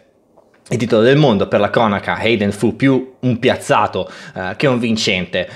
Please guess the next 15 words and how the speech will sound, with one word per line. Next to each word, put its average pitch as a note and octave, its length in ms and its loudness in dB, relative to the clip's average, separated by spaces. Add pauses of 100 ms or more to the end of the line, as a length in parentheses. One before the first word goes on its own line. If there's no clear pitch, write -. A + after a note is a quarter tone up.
(140)
ma, G2+ 640 -2
eh, F#2+ 60 -4
insomma, F#2+ 380 0
anche A2 280 0
nel G#2+ 200 2
ricordo, G2 680 0
adesso G2 420 -4
che G#2 220 -4
Nicky G2 220 -6
Hayden G2+ 200 -4
è G2 40 -2
scomparso G#2 500 -2
da G2+ 80 -2
qualche G#2+ 320 -2
tempo, G#2 420 -2